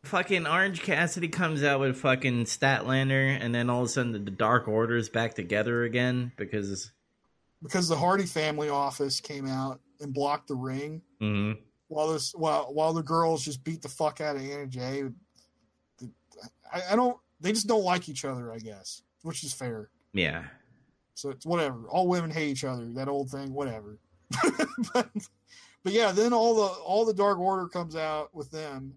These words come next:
Speaker 2: and they all get in there and they fight. They run them off, and then they milk this shit where they save Ty Conti and Anna, and then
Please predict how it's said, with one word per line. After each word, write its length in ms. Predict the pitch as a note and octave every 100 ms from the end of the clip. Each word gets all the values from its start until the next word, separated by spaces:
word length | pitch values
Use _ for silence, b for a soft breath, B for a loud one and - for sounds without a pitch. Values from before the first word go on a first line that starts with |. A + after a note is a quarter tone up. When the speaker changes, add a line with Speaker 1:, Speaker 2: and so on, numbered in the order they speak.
| -
Speaker 2:
and 140 | D3
they 80 | D3+
all 160 | E3+ E3+
get 160 | E3+
in 120 | E3+
there 160 | E3+ E3
and 80 | D#3+
they 80 | D3+
fight. 420 | F3 D#3+ E3 D3+
They 80 | D#3
run 240 | D#3+ E3
them 140 | D#3+ D3
off, 440 | D3 D3 C#3+ - D3+
and 140 | C#3
then 280 | C#3+ D3 C3 _ _ _ _ _ _ _ _ _ _ _ -
they 140 | D#3
milk 320 | D#3 F3+ F3
this 340 | - E3+ - - -
shit 540 | - - E3 D#3+ D3+ _ _ _ D#3
where 400 | D#3 D#3 D3 C3+ _ _ _ _ _ -
they 80 | C#3+
save 360 | - E3 D#3
Ty 260 | - D3 C#3+
Conti 480 | C#3+ C3+ C#3 C#3 C3+
and 80 | C3
Anna, 420 | C3 C3+ C3 B2+
and 260 | A#2 A#2+ B2+ _ _ -
then 400 | B2 A#2+ A#2